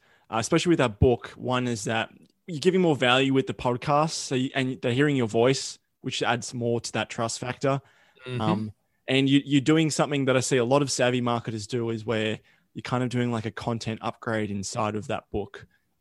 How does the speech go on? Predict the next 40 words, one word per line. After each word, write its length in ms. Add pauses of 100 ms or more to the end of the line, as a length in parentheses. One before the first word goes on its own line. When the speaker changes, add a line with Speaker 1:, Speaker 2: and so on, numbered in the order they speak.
(140)
Speaker 1:
in 100
exchange 400
Speaker 2:
Exactly. 460
Speaker 1:
for, 40 (140)
in 80
exchange 480
for 280
your 240
email 360
address. 440
So 320 (140)
Speaker 2:
Exactly. 500
Speaker 1:
it 60
doesn't 160
make 140
a 20
lot 100
of 60
sense 300
to 180 (160)
put 180
out 140
a 20
book 300
and 120
then 280 (180)
not 220
have 380
an 80
Speaker 2:
<laughs> 20
Speaker 1:
ob-, 80
objective 720 (400)
at 140
the 180
end 360
of 100
the 100
book. 400 (400)
Um, 360 (120)
Speaker 2:
Right. 720